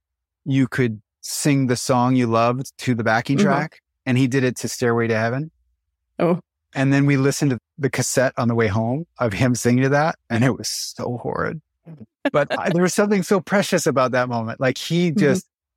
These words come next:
Speaker 1: he was, he could really let it out there. Like, he could just
Speaker 2: Mm-hmm.
Speaker 1: let the chips fall where they lay. And he just sang, and it was so horrible, but it was,
Speaker 2: <laughs>
Speaker 1: he really put himself into it. Like, that was a sweet moment.
Speaker 2: Do you still have the cassette?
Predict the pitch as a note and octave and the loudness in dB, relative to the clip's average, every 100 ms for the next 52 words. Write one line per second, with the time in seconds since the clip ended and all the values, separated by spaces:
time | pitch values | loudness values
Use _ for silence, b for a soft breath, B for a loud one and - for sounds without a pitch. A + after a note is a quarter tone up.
0 | _ _ _ _ - D#3 C#3+ - _ - | _ _ _ _ 0 2 0 -4 _ -10
1 | - E3+ D#3 C3+ D#3+ F#3 E3 C3+ C3 A2+ | -2 0 0 0 2 2 2 2 0 0
2 | G#2 G#2 - F#2 D#2 F#2 - - B2 B2+ | 0 -2 -4 -6 -2 -4 -4 -4 -2 -2
3 | - C3+ F#3+ F#3 F3 E3+ _ _ _ _ | 0 0 2 0 -2 -6 _ _ _ _
4 | - - _ _ _ _ - E3 D3 D3 | -20 -20 _ _ _ _ -2 -2 0 0
5 | - D3 - D3+ C3+ C3+ B2+ A#2+ A#2 A2+ | 0 0 0 2 2 2 2 2 2 0
6 | A#2 C#3 D#3 D#3 - - F3 D#3+ C#3+ C3 | 0 -2 0 0 -2 0 2 2 2 -2
7 | A#2+ C#3+ C3+ - G#3 F3 D#3+ D#3+ D#3+ C#3 | -2 -2 -4 -2 0 2 2 4 2 0
8 | B2+ A#2+ C#3 C#3+ C#3+ C3+ B2 D#3 F#3 F#3+ | -2 0 0 0 0 -2 -2 -2 -2 -2
9 | G3 F#3 E3 E3 D3+ C#3 D3 B2 - C3+ | 0 2 2 2 2 2 2 0 0 -2
10 | B2 G2+ F#2+ A2+ G2+ _ _ _ _ - | 0 0 0 -2 -2 _ _ _ _ -4
11 | C3 B2+ A#2+ A#2 - A2+ A2+ A2+ G2+ G2+ | 0 0 0 -2 0 -2 0 -4 -4 -4
12 | G2+ _ - A3 - F3 F#3 E3+ F3 - | -6 _ 0 0 2 2 2 2 -2 -2
13 | D#3 - G3 | -2 0 0